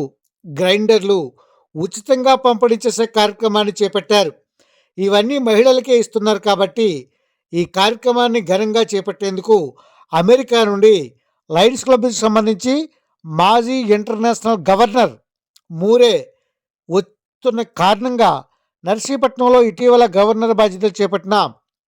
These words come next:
డాక్టర్ అధికారి గోపాలరావు ఆధ్వర్యంలో, అదేవిధంగా చింతకాయల సన్యాసపాత్రుడు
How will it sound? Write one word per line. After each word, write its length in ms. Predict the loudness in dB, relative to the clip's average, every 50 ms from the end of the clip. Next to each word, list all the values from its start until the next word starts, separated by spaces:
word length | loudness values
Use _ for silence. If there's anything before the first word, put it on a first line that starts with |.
| _ _ _ _ _ _ _ _ _ _ _ _ _ _ _ _ _ _ _ -2
డాక్టర్ 480 | 2 2 2 2 0 2 2 4 4
అధికారి 520 | 4 2 2 -2 -2 0 2 2 4 4 2
గోపాలరావు 600 | 4 4 2 2 4 2 2 2 4 4 2 2
ఆధ్వర్యంలో, 580 | 2 2 2 0 2 2 4 4 4 4 4 4 2 -4 _ _ _ _ _ _ _ _ _ _ _ _ _ _ _ _ _ _ _ _ _ _ _ _ _ _ _ 0
అదేవిధంగా 520 | 2 4 6 6 4 4 2 2 2 2
చింతకాయల 680 | 2 2 0 -2 0 0 0 2 4 4 6 6 6 4 4 2 0 -4 _ _
సన్యాసపాత్రుడు 1000 | -12 -2 -2 0 0 2 0 -2 0 0 0 0 0 0 0 2 2 2 2 -2